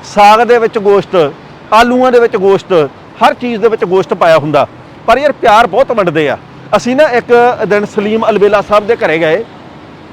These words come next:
ਤੇ ਉਹਨਾਂ ਨੇ ਕਮਾਲ ਦੀ ਗੱਲ ਕੀਤੀ। ਮੈਂ ਸਵਾਲ ਕੀਤਾ ਉਹਨਾਂ ਨੂੰ, ਚੱਜ ਦਾ ਵਿਚਾਰ ਅਸੀਂ ਕਰ ਰਹੇ ਸੀ ਪ੍ਰੋਗਰਾਮ, ਮੈਂ ਕਿਹਾ ਵੀ ਇੱਕ ਪਾਸੇ ਪੰਜਾਹ ਲੱਖ ਰੁਪਈਆ ਪਿਆ ਹੋਵੇ ਤੇ ਇੱਕ ਪਾਸੇ ਤੁਹਾਨੂੰ ਇਹ ਕਹਿ ਦਿੱਤਾ ਜਾਵੇ ਕਿ ਤੁਸੀਂ ਆਪਣੇ ਪੁਰਖਿਆਂ ਦੇ ਪਿੰਡ ਚਲੇ ਜਾਓਗੇ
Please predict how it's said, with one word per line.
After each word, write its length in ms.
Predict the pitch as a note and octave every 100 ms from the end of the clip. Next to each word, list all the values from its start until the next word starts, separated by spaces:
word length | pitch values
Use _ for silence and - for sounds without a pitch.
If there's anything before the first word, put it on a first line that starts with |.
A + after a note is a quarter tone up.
| -
ਤੇ 60 |
ਉਹਨਾਂ 280 | C4+ C4+ C#4+
ਨੇ 80 | D4
ਕਮਾਲ 340 | - A#3+ A3+
ਦੀ 140 | A#3+ A#3
ਗੱਲ 120 | A3
ਕੀਤੀ। 320 | G#3+ F#3+ - - - - - - - - - - - -
ਮੈਂ 180 | E3+ A3
ਸਵਾਲ 340 | - F#3 G#3
ਕੀਤਾ 240 | G#3 G#3+ A3+
ਉਹਨਾਂ 100 | A3+
ਨੂੰ, 80 |
ਚੱਜ 180 | G#3+ F3+
ਦਾ 120 | G3+
ਵਿਚਾਰ 280 | G3+ A3 G3
ਅਸੀਂ 160 | G3 G3+
ਕਰ 160 | F#3+
ਰਹੇ 100 | E3+
ਸੀ 100 | E3
ਪ੍ਰੋਗਰਾਮ, 400 | G3 F3+ E3+ D#3 D3+ - - - F3+
ਮੈਂ 140 | G#3+
ਕਿਹਾ 140 | A#3+
ਵੀ 100 | B3+ C4+
ਇੱਕ 200 | A3 A3
ਪਾਸੇ 340 | - B3 E3 B3+
ਪੰਜਾਹ 360 | B3 G3+ A3
ਲੱਖ 220 | C4+ A#3+ A3
ਰੁਪਈਆ 320 | - G3+ G#3+
ਪਿਆ 180 | G3+ F#3
ਹੋਵੇ 300 | D#3+ D#3+ C3+ - - - - - - -
ਤੇ 80 | B3+
ਇੱਕ 300 | B3+ A#3+ C4
ਪਾਸੇ 260 | C4+ B3+ C4+
ਤੁਹਾਨੂੰ 260 | B3 B3+
ਇਹ 100 | C#4+
ਕਹਿ 180 | C#4 C4
ਦਿੱਤਾ 220 | A#3+ A#3
ਜਾਵੇ 240 | A3+ A3+ A#3
ਕਿ 100 | B3+
ਤੁਸੀਂ 300 | G#3+ A#3 A#3
ਆਪਣੇ 240 | - A#3
ਪੁਰਖਿਆਂ 440 | - A#3+ - A#3
ਦੇ 80 | A3+
ਪਿੰਡ 220 | A3+ G3+
ਚਲੇ 200 | G3+ G3
ਜਾਓਗੇ 360 | G3 F#3+ F3